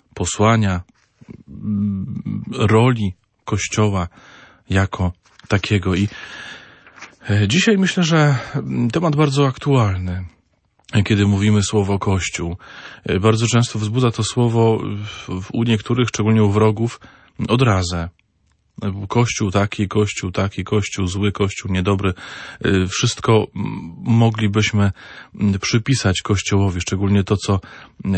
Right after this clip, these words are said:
jest najgorsze. Natomiast kiedy tak sobie pomyślimy, m, czym jest ten Kościół naprawdę, to zobaczymy, że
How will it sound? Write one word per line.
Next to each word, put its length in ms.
jest 240
najgorsze. 640
Natomiast 500
kiedy 220
tak 180
sobie 260
pomyślimy, 760
m, 60
czym 300
jest 380
ten 140
Kościół 440
naprawdę, 640
to 340
zobaczymy, 580
że 260